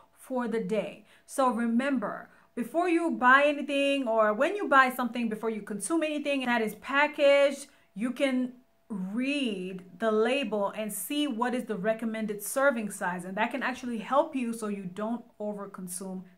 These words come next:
calories. Make sure you have a food scale in your house so that if the serving size is given in grams or ounces,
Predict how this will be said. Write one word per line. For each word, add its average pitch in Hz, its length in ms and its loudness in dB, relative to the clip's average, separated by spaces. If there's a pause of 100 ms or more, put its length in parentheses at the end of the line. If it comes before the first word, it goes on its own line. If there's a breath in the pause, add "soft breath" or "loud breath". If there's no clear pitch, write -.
(120)
calories. 330 600 -6 (320 loud breath)
Make 294 420 4
sure 349 260 -2
you 302 200 -2
have 254 340 0
a 226 140 0
food 311 520 -4
scale 240 340 -4
in 208 180 -4
your 196 240 -4
house 185 240 0
so 320 180 0
that 285 220 4
if 247 160 -6
the 226 80 -2
serving 330 500 4
size 262 320 4
is 185 140 -4
given 233 220 -4
in 202 260 -6
grams 226 640 -2
or 196 260 -8
ounces, 277 540 -4